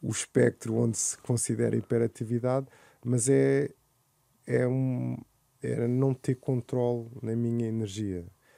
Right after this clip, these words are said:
Eh, o, eu partia a cabeça sete vezes, nunca conseguia estar quieto,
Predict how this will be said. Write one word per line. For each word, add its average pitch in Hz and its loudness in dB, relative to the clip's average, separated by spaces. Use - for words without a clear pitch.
Eh, 104 -4
o, 101 -4
eu 101 -4
partia 113 -4
a - -4
cabeça 117 -4
sete - -2
vezes, 143 2
nunca 113 4
conseguia - 0
estar 110 -4
quieto, 139 2